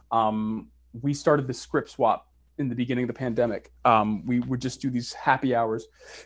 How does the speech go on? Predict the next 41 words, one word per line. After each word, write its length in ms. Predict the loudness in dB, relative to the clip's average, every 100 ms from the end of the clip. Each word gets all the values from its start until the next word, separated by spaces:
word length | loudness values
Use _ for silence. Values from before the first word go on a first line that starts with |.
| -4
and 160 | -2
send 220 | 2 4 4
each 140 | 2
other 140 | 0
scripts 340 | 0 -2 -2 -2
that 80 | 0
we 100 | 0
were 80 |
working 300 | 0 -2 -2
on 220 | -4 -4 -6
and, 340 | -6 -4 -4 -6
and 380 | -6 -6 -8 -10 _ _ _ _ _ _ _ -18
to, 140 | -12 -8
you 80 | -6
know, 80 | -6
drink 380 | 0 2 2 -4
and 100 | -4
talk 220 | 2 2
about 120 | 0
the 60 | -8
scripts. 340 | -8 -10 -10 -20 _ -20 -10
And 100 | -4
then 80 | -4
he 220 | -4 -4
calls 260 | 0 2 2
me 100 | 0
up 100 | -4
because 260 | -8 -10 -8
he's 200 | -8 -6
working 400 | -6 -6 -6 -10
on 520 | -10 -10 -10 -10 -14 _ _ _ _ _ _
a 120 | -8
pitch 320 | -4 -2 -2 -6
for 140 | -2
Warner 200 | 0 0
Brothers, 440 | 0 -6 -12 -20 -20 _ _ _ _ _ _ _
um, 280 | -2 0 -2
for 160 | -4 -4
Warner 180 | -2 0
Bros 180 | -2
Animation. 540 | -2 -2 -2 -4 -10